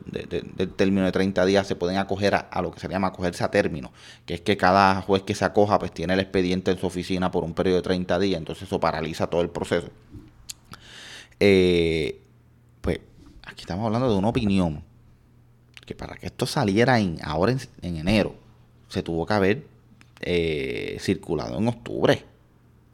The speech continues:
Se circuló en octubre. Hay que ver quién, cuántos se acogieron. Y si se acogieron, de verdad, esto es de felicitar, que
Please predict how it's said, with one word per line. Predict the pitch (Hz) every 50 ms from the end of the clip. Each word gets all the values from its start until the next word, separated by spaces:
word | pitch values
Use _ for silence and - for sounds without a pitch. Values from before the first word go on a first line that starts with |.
| _ _ _ _ _ _ _ _ _ _
Se | - - 107
circuló | 101 - 85 71 - - 67 64
en | 76 107
octubre. | 143 143 - - 104 98 87 82 - - -
Hay | - 87
que | - - - 92
ver | 101 139 143 -
quién, | - 95 95 87 80 - - -
cuántos | - 73 78 82 - - -
se | - 151
acogieron. | 156 - 151 120 110 85 - 82 - 277 226 - - - _ _ _ _ - - - - _ _ _ _ _ _ _ - - - _ _ _ -
Y | - 107 110
si | 113 - 104
se | - - 95
acogieron, | 90 - 80 80 85 76 87 117 160 156 110
de | 90 90
verdad, | 87 85 98 123 147 135 - - - - - - -
esto | 107 107 - -
es | 123
de | 127 120
felicitar, | - 117 98 98 95 98 92 95 90 90 92 - - - - - - - - - - - - -
que | - 95 92 90 87 85 82 80 76 - -